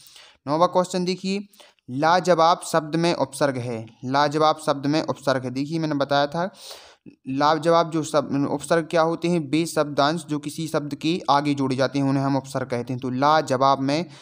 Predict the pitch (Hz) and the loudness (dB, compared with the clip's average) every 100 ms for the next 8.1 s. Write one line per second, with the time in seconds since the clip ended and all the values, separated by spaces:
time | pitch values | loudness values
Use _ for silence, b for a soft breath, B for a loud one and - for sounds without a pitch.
0 | B 135 - 151 147 - - 151 147 156 | B -12 -4 -2 -2 -6 -2 0 2 2
1 | 156 131 135 117 120 - 117 110 113 107 | 2 2 2 2 0 -6 -8 -8 -8 -6
2 | 175 170 151 143 147 135 151 160 147 147 | -6 -6 -8 -4 -2 -2 -2 2 4 4
3 | 139 139 139 127 135 156 196 B B B | 2 0 -4 -6 -4 -2 -2 B B B
4 | - 139 127 143 131 123 120 120 131 127 | -10 -6 -4 -4 -2 0 0 -2 0 0
5 | 123 120 - - 175 220 - 123 117 110 | 2 0 -2 -4 -4 -4 -4 -6 -6 -6
6 | 104 107 104 107 104 113 B B B B | -6 -4 -6 -8 -14 -16 B B B B
7 | B 135 139 170 165 170 - 170 170 170 | B -8 0 0 2 0 -2 -4 -4 -6
8 | 190 | -8